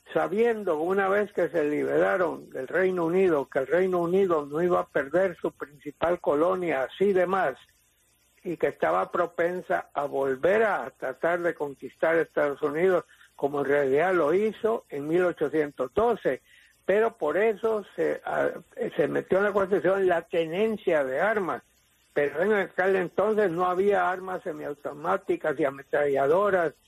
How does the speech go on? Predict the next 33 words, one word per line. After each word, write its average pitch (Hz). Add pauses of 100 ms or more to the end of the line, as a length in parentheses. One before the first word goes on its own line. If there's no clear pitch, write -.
(260)
y 165
si 151 (180)
pudieses 185
que 147 (520)
comprar 175
un 180
tanque 190 (580)
bélico, 196 (140)
¿por 151
qué 196
no? 208
Si 175
la 156
ley 185
te 165
lo 151
permite. 147 (380)
Y, 160
y 170
esas, 202
eh, 139
cosas 190
que -
han 180
estado 180
sucediendo, 160
Oscar, 143
para 139
evadir 156
cualquier 170
control 156
que 151
haga. 151